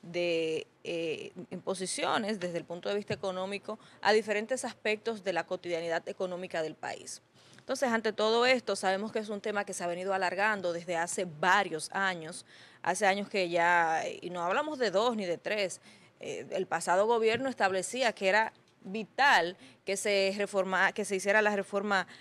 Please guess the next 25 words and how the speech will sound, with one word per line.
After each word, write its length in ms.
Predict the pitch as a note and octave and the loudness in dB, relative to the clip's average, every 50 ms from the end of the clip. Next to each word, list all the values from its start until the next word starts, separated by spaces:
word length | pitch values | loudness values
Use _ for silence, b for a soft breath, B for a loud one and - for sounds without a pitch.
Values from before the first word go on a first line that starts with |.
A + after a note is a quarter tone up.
| B B | B B
fiscal 520 | B - A3+ G#3+ F#3 - - G3 F#3+ G3+ G3+ | B -4 -4 -4 -2 2 6 6 8 8 8
en 160 | G3+ F#3+ F#3+ | 6 4 2
el 120 | F3 F3+ | -2 -2
país. 500 | - - D#3 D#3 D#3 E3+ E3+ E3 - - - | 2 2 4 4 4 2 0 -4 -6 -8 -10
Y 160 | - - G3 | -10 -6 -2
de 240 | G#3 G#3 G3+ G#3+ B3 | 2 4 6 6 6
hecho, 280 | C#4 - - A3 F#3+ - | 6 4 2 0 0 0
el 180 | - F#3+ F#3+ F#3 | 0 -2 -2 -2
mismo 240 | G3+ A3 A3 B3 | -4 -4 -4 -2
Danilo 320 | B3+ B3+ B3 B3 B3 B3+ C4 | 0 0 0 0 2 2 2
decía 320 | B3+ A#3 A3 - B3 A#3 | 0 0 0 0 0 0
que 100 | - A3 | 2 2
era 100 | G#3 G#3+ | 2 2
insostenible 760 | A3 A3 G#3 - A3 G#3+ - - G#3 F#3+ G#3 A#3+ C4 A#3+ G3 | 2 2 0 -2 -2 -2 0 -2 -2 0 0 0 2 2 2
y 40 | F3+ | 2
que 160 | E3+ - F3+ | 2 0 -4
no 120 | E3 F3 F#3 | -2 -2 -4
entendía 560 | G3+ A3 G#3+ A3+ G#3+ G#3+ G#3 A#3+ A#3 G#3+ G3 | -6 -6 -4 -4 -4 -4 -4 -2 0 0 0
cómo 240 | - G#3 G#3+ A3+ A3+ | 0 -2 -4 -2 -4
un 80 | A3 | -4
nuevo 280 | A3 A3 A#3 A#3+ B3 A#3+ | -4 -4 -2 0 0 0
gobierno 560 | A#3+ A3+ G3+ G3+ A3 A#3 B3 B3 G#3 G3 F#3 - | 0 0 0 2 2 2 2 2 0 -2 -4 -2
iba 160 | F#3+ G3+ G#3 | 0 2 2
a 120 | G#3+ G#3+ - | 2 0 0
poder, 440 | A3 G3+ G3 G3+ G3 F3 E3 D#3 | 0 0 2 2 2 0 -2 -4